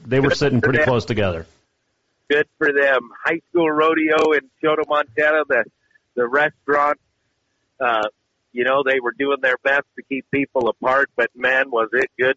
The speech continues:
Speaker 2: to see those people busy and, you know, lines at the fuel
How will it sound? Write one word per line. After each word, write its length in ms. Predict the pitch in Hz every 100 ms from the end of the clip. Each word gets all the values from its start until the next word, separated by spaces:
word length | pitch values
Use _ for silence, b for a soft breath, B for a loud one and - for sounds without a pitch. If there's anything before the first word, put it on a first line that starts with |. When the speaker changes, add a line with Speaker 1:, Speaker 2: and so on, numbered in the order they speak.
| -
Speaker 2:
to 80 | 104 _
see 200 | 131 127
those 260 | 123 123 123 - - _ _ -
people 360 | 123 - 117 -
busy 480 | 127 127 120 131 127
and, 140 | 107 90 B B B B B _
you 120 | 110 110
know, 260 | 113 127 - _
lines 380 | 113 120 131 135 123
at 80 | 123
the 80 | 113 -
fuel 280 | 131 135